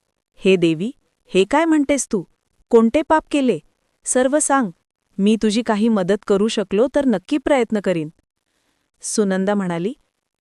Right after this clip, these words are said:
"हे मुनिवर, माझ्याकडून मोठे पाप घडले. मासिक धर्माच्या काळात मी पतीसोबत संबंध ठेवले. त्यामुळे माझ्या पतीला रोग झाला आणि तो दुःख भोगू लागला." ऋषी म्हणाले, "बेटी, चिंता करू नकोस.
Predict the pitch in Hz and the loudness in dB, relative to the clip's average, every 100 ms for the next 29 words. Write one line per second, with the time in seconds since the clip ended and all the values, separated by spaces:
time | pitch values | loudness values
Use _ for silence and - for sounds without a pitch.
0 | _ - 208 202 175 175 196 - _ _ | _ -2 0 0 0 -2 -2 -4 _ _
1 | _ _ 247 233 233 269 285 302 262 196 | _ _ 0 0 0 -2 0 2 0 0
2 | 226 269 240 220 190 190 185 190 _ _ | -4 -2 0 0 -2 -4 -4 -8 _ _
3 | _ _ _ 208 190 - 262 233 233 208 | _ _ _ 0 0 0 -2 0 0 -2
4 | 214 262 226 202 247 285 294 202 190 247 | -2 -2 2 2 0 -2 -2 -2 -2 -2
5 | 254 262 - 208 185 233 269 277 254 196 | 0 0 0 -2 -2 -2 -2 -2 0 0
6 | 170 - _ _ _ _ _ - 202 190 | -2 -8 _ _ _ _ _ -2 0 0
7 | 196 226 220 165 220 226 214 233 262 240 | -2 -2 -2 -2 -4 -4 -4 -2 -2 4
8 | 214 254 262 254 208 175 _ _ _ 233 | 4 4 0 -2 -2 -4 _ _ _ 0
9 | 262 311 233 214 - 311 277 240 254 214 | 0 0 -2 -4 -2 0 2 2 4 2
10 | 175 160 - _ _ _ _ _ _ 180 | 0 -6 -10 _ _ _ _ _ _ -4
11 | 202 - 294 294 285 294 - _ _ 170 | -4 -2 0 0 0 -4 -8 _ _ -4
12 | 165 202 285 - _ _ _ - 262 254 | -2 -4 -8 -10 _ _ _ 0 0 2
13 | 294 240 233 285 247 156 - | 2 2 4 2 0 -4 -6